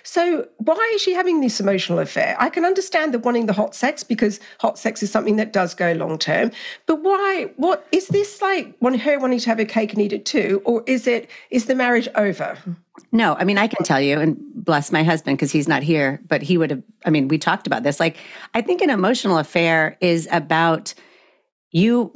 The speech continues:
Speaker 2: for a lot of women, it's for reclaiming your sexuality and your femininity after maybe you've had kids or you've been with someone for a long time. Because for us, at least, in the beginning, I really, marriage for me was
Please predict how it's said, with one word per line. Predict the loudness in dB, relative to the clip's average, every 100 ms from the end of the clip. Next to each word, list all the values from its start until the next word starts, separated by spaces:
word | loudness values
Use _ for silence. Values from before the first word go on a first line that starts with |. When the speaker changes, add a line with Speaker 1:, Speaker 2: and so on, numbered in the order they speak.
| -6
Speaker 2:
for | 0
a | 2
lot | 2 2
of | 0
women, | 2 2 2
it's | 0 -2
for | -2 0 0
reclaiming | -4 0 2 0 0 2 4 4 2 2
your | 2 0
sexuality | 0 -4 -2 0 2 2 0 0
and | 0
your | 0
femininity | 2 2 2 0 0 -2 0
after | -2 -2 -2
maybe | 2 2 2
you've | 2 2
had | 0 -2
kids | 0 -2 0 -2
or |
you've | -2 0
been | 2 0
with |
someone | 2 0 0
for | 0
a | 2
long | 2 0
time. | 0 0 0
Because | 0 -2
for | 0 -2 -2 _
us, | 0 0 -2
at | 0
least, | 0 0 -4 -14 -20 -12 0
in | 2
the |
beginning, | 2 2 2 2 2
I | 0
really, | 0 2 2 0 0
marriage | 2 2 0 0
for | 2
me | 2 2
was | 0